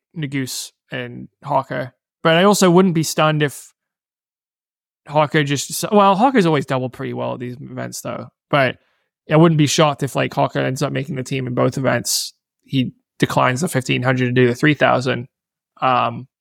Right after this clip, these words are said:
sorry, declines the fifty, the three thousand to do the fifteen hundred. I don't know. Um, yeah, I would go Nuguse and Hocker as well, but I got an eye on, I would not be shocked at all if, if Noor makes that team.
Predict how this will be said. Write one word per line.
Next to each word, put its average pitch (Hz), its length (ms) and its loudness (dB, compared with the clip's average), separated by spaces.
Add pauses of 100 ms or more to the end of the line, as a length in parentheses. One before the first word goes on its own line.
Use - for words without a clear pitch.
(380)
sorry, 175 280 2
declines 156 340 0
the 143 60 -6
fifty, - 340 -8
the - 80 -10
three 151 220 -2
thousand 131 360 0
to 127 80 -4
do 123 60 -2
the 127 60 -12
fifteen 127 320 -10
hundred. 123 420 -8
I 170 160 4
don't 139 140 2
know. - 600 -6
Um, 160 400 4 (120)
yeah, 127 260 -2
I 175 100 2
would 180 80 4
go 196 140 4
Nuguse 170 320 2
and 160 100 -6
Hocker 135 460 0 (640)
as 135 200 -6
well, 175 400 4
but 160 140 4
I 165 120 2
got 208 200 4
an 190 80 2
eye 170 180 4
on, 170 320 -6
I 156 80 0
would 165 100 2
not 175 160 4
be 170 80 -2
shocked 156 300 2
at 147 80 2
all 131 340 -2 (140)
if, 135 100 -18 (240)
if 143 140 -10
Noor 143 240 0
makes 127 240 -2
that 127 200 0
team. 123 360 -10